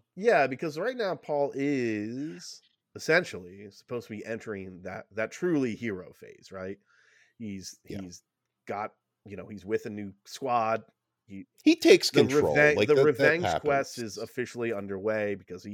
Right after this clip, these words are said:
Speaker 1: is like, "My job is to now ruin, you know, the people that killed my, my family."
Speaker 2: The
Speaker 1: Uh,
Speaker 2: Harkonnens,
Speaker 1: yeah,
Speaker 2: baby.
Speaker 1: and, you know, on,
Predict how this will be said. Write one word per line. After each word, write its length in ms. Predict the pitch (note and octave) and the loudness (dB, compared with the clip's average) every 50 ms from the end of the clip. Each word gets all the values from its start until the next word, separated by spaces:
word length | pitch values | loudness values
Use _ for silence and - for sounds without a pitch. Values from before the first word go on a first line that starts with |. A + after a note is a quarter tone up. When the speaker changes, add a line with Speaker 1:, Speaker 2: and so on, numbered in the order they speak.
| G#2 D2+ | -10 -8
Speaker 1:
is 500 | G#2 A2 A2+ A#2 A#2+ A#2 A2+ G#2+ - - _ - | -4 -4 -2 -2 -2 -4 -6 -10 -14 -16 _ -8
like, 240 | G#2 G2 F#2 F2 - - | -6 -6 -6 -6 -10 -16
"My 360 | F#2 F2+ F2 F2+ F2+ G2 G2 | -20 -18 -18 -12 -10 -10 -10
job 340 | F#2 - G#2+ G2+ G2+ F#2+ G2 | -8 -8 -6 -6 -4 -6 -6
is 160 | F#2+ F#2 - | -8 -10 -12
to 140 | - F#2 F2+ | -18 -18 -16
now 380 | F2 F#2 F#2+ F#2 F#2+ F#2 E2+ F2 | -14 -14 -14 -14 -14 -16 -18 -18
ruin, 520 | F2+ F2+ G2 G2+ G2 F#2 F2+ F#2 F#2 F2 E2 F#2+ G2+ _ | -16 -12 -10 -10 -8 -10 -10 -12 -16 -18 -20 _ _ _
you 80 | - F#2 | -18 -18
know, 300 | F2 F2 F#2 F#2 F2+ E2 _ _ _ _ _ | -16 -16 -18 -18 -20 -20 _ _ _ _ _
the 80 | - F2+ | -20 -14
people 300 | - G#2+ G2+ G2 F#2+ F#2 | -12 -12 -12 -12 -12 -12
that 240 | F#2 F#2 F2 - _ | -12 -12 -12 -12 _
killed 180 | G2+ F2 F2 | -12 -12 -12
my, 140 | F#2+ E2+ F#2 - _ _ _ _ | -16 -18 -20 -20 _ _ _ _
my 80 | F#2 F#2+ | -20 -14
family." 460 | - G#2+ G#2 F#2+ F2 - _ F2+ _ _ _ _ _ _ _ _ _ _ _ _ _ _ | -12 -10 -10 -10 -12 -14 _ -20 _ _ _ _ _ _ _ _ _ _ _ _ _ _
Speaker 2:
The 60 | G#2+ | -4
Speaker 1:
Uh, 420 | G#2 G#2 G2+ G2+ G2+ G2+ G2 F#2+ - F2 | -2 -2 0 -2 -2 -2 -2 -2 -2 -2
Speaker 2:
Harkonnens, 240 | F2 - - F#2 A#2 C#3+ | -4 -2 -2 -2 2 4
Speaker 1:
yeah, 220 | F3+ D3 G#2 F#2 F#2+ F#2 G2+ | 4 4 2 0 -4 -6 -8
Speaker 2:
baby. 40 | G#2+ G#2+ G#2 | -8 -8 -10
Speaker 1:
and, 80 | G2 G#2 | -12 -14
you 60 | G2 | -14
know, 180 | F#2+ F#2+ G#2 C3+ F3+ | -14 -16 -16 -16 -18
on, 260 | F#3 E2+ D#2 D2 - | -18 -18 -18 -20 -20